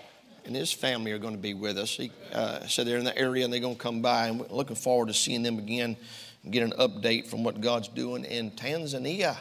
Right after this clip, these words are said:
Africa. Amen. Second Corinthians eleven, verse number one, "Would to God ye would bear with me a little in my folly. And indeed bear with me, for I am jealous over you with godly jealousy. For I have espoused you to one husband,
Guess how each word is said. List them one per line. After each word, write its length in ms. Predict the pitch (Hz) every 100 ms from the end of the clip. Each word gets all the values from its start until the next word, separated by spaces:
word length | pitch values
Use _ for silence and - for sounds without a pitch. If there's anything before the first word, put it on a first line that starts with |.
| - -
Africa. 540 | - 170 - - - 85 110
Amen. 340 | 101 180 127 - - - -
Second 300 | - 240 269
Corinthians 540 | 208 262 262 240 220
eleven, 520 | 208 214 233 208 170 139
verse 300 | 196 190 -
number 180 | 185
one, 380 | 170 190 190 160
"Would 140 | 170 160
to 80 |
God 360 | 147 175 170 151
ye 120 | 156
would 360 | 143 135 - -
bear 220 | 175 220
with 160 | 160 127
me 420 | 110 104 123 143
a 100 | -
little 280 | 123 151 143
in 80 | 127
my 160 | 117
folly. 500 | 101 - 131 98 - - - - _ _ _ _ _ _ _
And 120 | 160 165
indeed 580 | 147 143 214 196 143
bear 180 | 120 127
with 140 | 110 104
me, 300 | 120 110 104
for 200 | - 127
I 60 |
am 180 | 131 123
jealous 460 | 123 165 170 143 -
over 240 | 147 117
you 240 | 120 139 143
with 240 | 117 98
godly 400 | 139 151 175 160
jealousy. 600 | 139 135 - - - -
For 160 | - 139
I 140 | 156
have 140 | 156
espoused 680 | 127 - - - 202 196 -
you 160 | 160 180
to 160 | 175 143
one 320 | 139 170 175
husband, 640 | 143 - 147 123 - 98